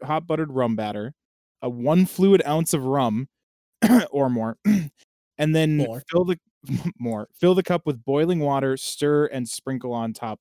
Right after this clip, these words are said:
Speaker 1: with nutmeg. This sounds amazing.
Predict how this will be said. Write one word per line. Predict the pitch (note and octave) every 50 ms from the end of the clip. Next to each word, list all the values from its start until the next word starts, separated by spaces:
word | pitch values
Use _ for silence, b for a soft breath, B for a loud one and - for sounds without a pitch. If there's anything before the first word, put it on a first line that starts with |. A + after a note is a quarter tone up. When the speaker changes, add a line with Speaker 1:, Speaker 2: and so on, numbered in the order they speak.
| _ _
Speaker 1:
with | - A2+ - -
nutmeg. | G#2+ A2 G#2+ G2 A2+ A2+ A2 G#2+ G#2+ - B B B _ _ _ -
This | F#3+ A#3 A3
sounds | - - - G#3 G3 G3 F#3+ F#3 F3+ F3 D#3+ - - _ _ _ _ _ _ _ _ _ _ _ _ _ _ _ _ _ -
amazing. | G3+ A3 A3+ A3 G3+ F#3 F#3 F#3+ G3+ G#3 A3 A3+ A3 A3+ A#3+ A#3+ A#3 A3 F3+ E3+ F3 G#3 F#3+ E3+ C#3+ A#2+ G2+ -